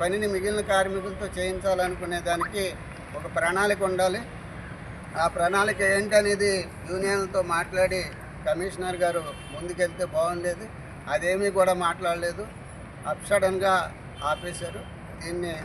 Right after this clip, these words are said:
తీవ్రంగా నిరసిస్తున్నాం. ముందు ప్రజలకు అందవలసినటువంటి శానిటేషన్ బ్రేక్ అయ్యేటటువంటి పరిస్థితుల్ని సమీక్షించవలసిన బాధ్యత యూనియన్లుగా మా మీద కూడా ఉంది. అంచేతను కమిషనర్ గారిని కలిసి ఏంటి పరిస్థితి ఏంటి,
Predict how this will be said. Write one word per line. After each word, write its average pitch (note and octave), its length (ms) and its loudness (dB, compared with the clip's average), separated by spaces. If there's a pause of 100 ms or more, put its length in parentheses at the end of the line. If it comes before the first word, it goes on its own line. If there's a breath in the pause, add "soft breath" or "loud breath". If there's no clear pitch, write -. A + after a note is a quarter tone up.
(120)
తీవ్రంగా E3+ 540 -2
నిరసిస్తున్నాం. F#3 600 -8 (520)
ముందు G3+ 260 -2 (1000)
ప్రజలకు G3+ 440 2
అందవలసినటువంటి G3 880 2
శానిటేషన్ F#3 600 -2
బ్రేక్ E3+ 300 -2
అయ్యేటటువంటి F3 680 -2
పరిస్థితుల్ని E3+ 640 -6 (460)
సమీక్షించవలసిన E3+ 840 -6 (120)
బాధ్యత D#3 380 -2 (600)
యూనియన్లుగా D#3+ 540 -2 (100)
మా D3 160 -2
మీద D#3+ 240 -8
కూడా D3+ 180 -4 (120)
ఉంది. C#3+ 180 -4 (600)
అంచేతను E3+ 500 0
కమిషనర్ F3+ 560 2
గారిని E3+ 300 2
కలిసి E3 300 -4 (640)
ఏంటి E3 220 2 (120)
పరిస్థితి D#3 440 0
ఏంటి, C#3+ 220 0